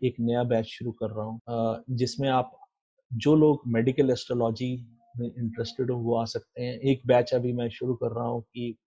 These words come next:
नाड़ी के through कैसे आप देखें marriage में compatibility, life partner compatibility,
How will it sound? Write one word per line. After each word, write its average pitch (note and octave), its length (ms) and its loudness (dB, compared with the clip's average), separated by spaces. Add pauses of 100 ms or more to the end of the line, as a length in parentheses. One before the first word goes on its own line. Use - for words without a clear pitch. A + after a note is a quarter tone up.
नाड़ी B2 480 2
के C#3 240 -2
through A#2+ 400 -4 (280)
कैसे B2 360 4
आप A#2+ 320 2
देखें A#2 540 -4 (380)
marriage A#2+ 640 2
में B2+ 200 -4
compatibility, A2 1080 -6
life A#2 200 2 (100)
partner A2 380 -2
compatibility, G2 880 -12